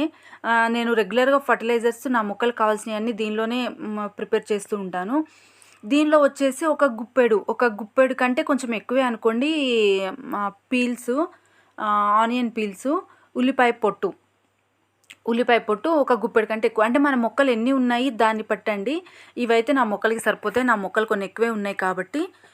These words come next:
ఇవి సరిపోతాయి. మీ దగ్గర ఉన్న మొక్కల్ని బట్టి, క్వాంటిటీని బట్టి మీరు ప్రిపేర్ చేసుకోండి. దీనికి నేను వన్ అండ్ హాఫ్ టీ స్పూను టీ పౌడర్ వాడుతున్నానండి. ఇది వచ్చేసి ఫ్రెష్ది కాబట్టి నేను కొంచెం తక్కువే వాడుతున్నాను. మీరు already వాడింది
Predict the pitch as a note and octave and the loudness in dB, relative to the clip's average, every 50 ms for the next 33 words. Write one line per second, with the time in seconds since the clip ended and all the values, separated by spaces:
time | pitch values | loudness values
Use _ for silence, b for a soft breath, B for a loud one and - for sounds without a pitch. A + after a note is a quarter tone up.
0 | b b A#3+ A3 A#3 - A#3+ G#3+ G3+ - A3 G#3+ C#4+ D4+ D4 C#4+ C4 A#3+ A3+ G#3 | b b -6 -4 -2 -2 -2 -2 -2 -4 -6 -2 0 2 2 2 2 2 0 2
1 | B3 C4 C4+ C4 A#3 A#3 B3 A#3 G#3+ G#3 - - A#3+ A#3 A#3 G#3+ G#3+ G#3 - - | 2 2 2 0 0 -2 -2 -2 -4 -4 -2 -2 -2 -2 -2 -2 -4 -4 -4 -6
2 | D#4 D#4+ E4+ D#4+ C#4 A#3+ A#3 _ _ - A3 G#3+ A3 A3 A3 - B3 A3+ G#3+ G#3+ | -6 -4 -2 -2 -2 -2 -4 _ _ 0 2 2 2 0 -2 -2 -2 0 0 -2
3 | G#3 C#4 C4+ B3+ B3 A#3+ B3 B3 - G3+ - - G#3+ G#3+ - G#3 G3+ G3 - - | 0 0 0 2 2 0 -2 -4 -8 -6 -4 -4 -4 -4 -4 -8 -8 -8 -8 -8
4 | G3+ G3 G#3+ C#4+ E4 E4 B B B B B B G#3 C4+ D4 D4+ C#4+ D4+ D4+ - | -8 -4 -4 -4 -4 -6 B B B B B B 0 2 2 4 2 2 0 0
5 | E4+ D4+ C4+ C4 B3 B3+ B3+ D4+ D#4+ C#4 - G3+ G#3+ A#3+ A#3+ B3+ D4 D4 C#4 D4+ | 0 2 2 0 0 0 2 2 2 2 0 2 4 4 4 4 2 2 2 2
6 | D4 C#4+ - - - - C4+ B3+ B3+ - _ - B3 C4 C4+ D4+ F#4 G4 E4 - | 2 2 0 -4 -2 -2 -2 -2 -2 -6 _ -6 -2 0 0 0 0 0 -2 -4
7 | - _ _ _ _ - C#4+ C#4 - B3 A#3 A3 A3 G#3+ G3+ F#3 F3+ - - F#3+ | -6 _ _ _ _ -4 -2 0 2 2 2 2 2 2 2 2 2 0 -6 -8
8 | F#3 F#3 F#3 F#3 F#3+ G#3 C#4+ E4+ E4 B B B B B B A#3 A#3 A3+ A3 - | -6 -4 -2 -2 -2 -2 -2 -4 -4 B B B B B B 0 2 2 2 0
9 | C#4+ C#4+ C#4 - - - A3+ G3+ - - C4+ B3 B3 - A#3 A3+ A3 A3+ G#3+ A3 | -4 -6 -8 -6 -4 -2 -2 0 0 -2 -2 -2 2 2 2 4 4 2 0 0
10 | - D4+ D4+ D4+ C#4 A#3 - - A3+ G#3+ A3+ A3+ G#3+ - G3+ - - A3+ A3+ G#3 | 0 2 2 2 0 0 0 0 0 0 -2 -4 -4 -4 -2 0 2 2 4 4
11 | G3+ G3+ G3 - G#3 G3 G3+ G#3 A3+ C4+ D4 C#4 B3+ A3+ G#3+ G3 G3 G3 G#3 A#3 | 4 2 2 0 -4 -4 -2 -2 0 0 0 2 2 2 2 2 2 2 2 0
12 | B3+ G#3+ G#3 F#3+ F#3+ G3+ A3+ A#3+ A#3+ A#3+ B3+ - | 0 2 2 2 2 2 0 0 -2 -2 -4 -4